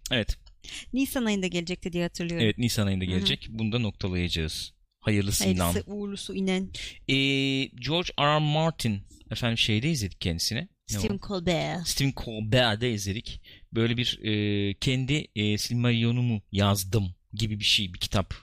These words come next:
Speaker 2: Evet.
Speaker 1: gösterdi
Speaker 2: Ne, Fire
Speaker 1: orada.
Speaker 2: and Blood, Fire and Blood mıydı?
Speaker 1: E, ismini hatırlamıyorum. İki hatta j-, cilt olacakmış. İlk cilti yazdım. Yedi yüz sayfa, buyurun dedi. İkinci cilti yazacağım da onu, buyurun mu
Speaker 2: Evet,
Speaker 1: yazsanız?
Speaker 2: daha buyurmayın dedi ama ondan
Speaker 1: Dedi.
Speaker 2: önce şu kitabı yazmam lazım yoksa oyacaklar beni dedi.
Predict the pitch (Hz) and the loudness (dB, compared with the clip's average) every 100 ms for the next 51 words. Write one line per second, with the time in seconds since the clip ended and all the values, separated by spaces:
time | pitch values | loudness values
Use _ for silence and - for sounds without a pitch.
0 | - - 185 131 98 208 202 - 240 226 | -6 0 0 2 -2 0 0 2 2 2
1 | 233 226 202 208 180 - - 196 202 214 | 2 0 2 0 -2 -12 -6 -2 -2 -2
2 | 214 269 190 180 180 - 120 117 - - | -4 -4 -6 -8 -10 -2 2 2 0 -2
3 | 123 110 98 87 80 110 - - - - | 0 -2 -2 -4 -4 -6 -12 -20 -12 -2
4 | - - - 117 - 104 101 - 107 110 | 0 0 -2 -6 -2 -2 -2 -2 -2 -2
5 | - 101 110 - 247 - 220 175 - 110 | 0 0 0 -2 0 0 0 0 0 -2
6 | - 143 - - - 143 147 117 156 - | -2 -4 -4 -6 0 2 2 -2 -8 -6
7 | 180 160 135 127 - 90 - 104 123 104 | -2 -2 -2 -4 -4 -6 -6 -4 -2 0
8 | 95 82 78 - - - - - - 147 | 0 -2 -4 -6 -8 -16 -18 -14 -8 -2
9 | 170 147 123 110 - 170 127 127 120 104 | 0 2 2 0 0 2 2 2 2 2
10 | 92 101 - - 117 - 123 123 104 92 | 2 0 0 -2 -4 -4 -4 -2 0 0
11 | 85 - 92 80 - - 240 220 226 220 | 0 0 0 -2 -4 -2 -2 -2 -4 -6
12 | 175 165 165 175 339 330 294 269 277 247 | -2 -2 -4 -2 0 2 2 2 2 2
13 | 233 254 - - 254 240 233 226 294 277 | 0 -2 -4 -2 0 2 2 2 2 2
14 | 240 285 269 - 240 226 208 214 - 165 | 2 0 -4 -4 -4 -4 0 -2 0 -2
15 | 160 156 151 160 | -2 -4 -6 -8